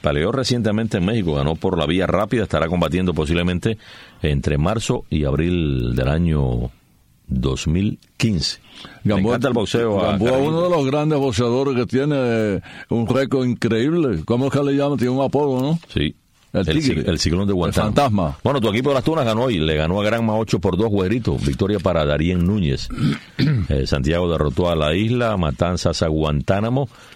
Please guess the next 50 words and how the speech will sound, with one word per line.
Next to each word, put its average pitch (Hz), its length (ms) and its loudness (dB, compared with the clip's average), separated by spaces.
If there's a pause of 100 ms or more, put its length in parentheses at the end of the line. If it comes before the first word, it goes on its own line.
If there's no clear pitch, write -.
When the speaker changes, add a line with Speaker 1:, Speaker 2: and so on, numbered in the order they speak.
Speaker 1:
pero 71 200 0
Holguín 71 200 0
perdió 82 280 0
contra 90 220 0
Villa 73 160 0
Clara 92 220 0
ocho 92 160 -2
por 82 140 0
tres, 120 180 0
pero 92 160 0
Holguín 76 200 0
sigue 101 240 0
Speaker 2:
Mira, - 140 0
Speaker 1:
ahí 127 120 0
Speaker 2:
ahora 131 300 2
mismo 151 220 0
Speaker 1:
en 151 40 -4
Speaker 2:
está 151 160 2
Speaker 1:
séptimo 143 240 2
Speaker 2:
jugando 151 240 0
Speaker 1:
lugar. 113 480 0 (400)
Pinar 104 360 0 (120)
Speaker 2:
el, 98 80 2
Speaker 1:
y 92 40 2
Speaker 2:
el 82 120 2
equipo 135 380 0
de 139 80 2
Speaker 1:
el 76 80 0
Speaker 2:
que 143 60 0
Speaker 1:
equipo 139 120 2
Speaker 2:
los 123 80 0
Speaker 1:
azul. 120 140 0
Speaker 2:
Industriales. 123 580 0 (540)
Speaker 1:
Camagüey 85 560 0
Speaker 2:
Está - 120 0
Speaker 1:
le 82 80 0
ganó 78 120 2
a - 20 0
Speaker 2:
cero - 160 0
a 90 60 0
cero 73 240 0
en 131 60 0
el 113 120 -2
tercer 110 360 0
inning. 104 340 0
Speaker 1:
Camagüey 80 400 0
perdió 120 240 0
con 127 120 -2
Cienfuegos. 98 600 -2 (720)
Y 65 760 0